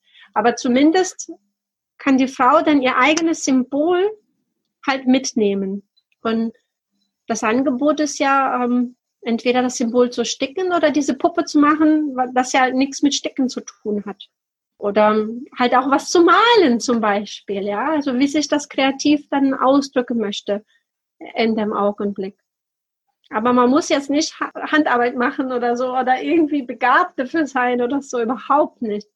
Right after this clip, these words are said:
Und grad nur so diese ganz kleinen Symbole, also das ist ganz die einfachste Art, der einfachste Stich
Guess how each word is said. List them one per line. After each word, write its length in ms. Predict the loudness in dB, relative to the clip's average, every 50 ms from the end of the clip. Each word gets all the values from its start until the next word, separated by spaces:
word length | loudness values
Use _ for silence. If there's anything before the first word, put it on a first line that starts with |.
| _ _ _ _ _ _ _ _ _ _ _ _ _ _
Und 140 | -4 -2 0
grad 240 | 2 2 2 2 0
nur 120 | -2 -4
so 140 | 0 2 0 2
diese 340 | 2 0 -4 -2 -4 -4
ganz 520 | 0 0 0 2 2 0 -2 -4 -6 -16 _
kleinen 640 | -2 0 2 2 2 2 2 2 2 0 -4 -10 -12
Symbole, 840 | -4 0 2 2 2 0 0 -2 0 2 2 2 2 2 0 -2 -4 _ _ _ _ _ _ _ -6
also 200 | -4 -4 -2 0
das 180 | -2 -2 -2 -4
ist 180 | -6 -6 -2
ganz 380 | 0 2 2 2 2 0 -2 -8 _ _ -10 -6
die 80 | -2
einfachste 500 | 0 2 0 2 0 -2 -2 -2 -2 0
Art, 200 | 0 0 0 -2 -8 _ _
der 240 | -16 -6 -4 0 2
einfachste 460 | 2 2 2 0 -2 -6 -6 -10 -8
Stich 580 | -8 -8 -6 -2 -2 -2 0 -2 -6 -10 -12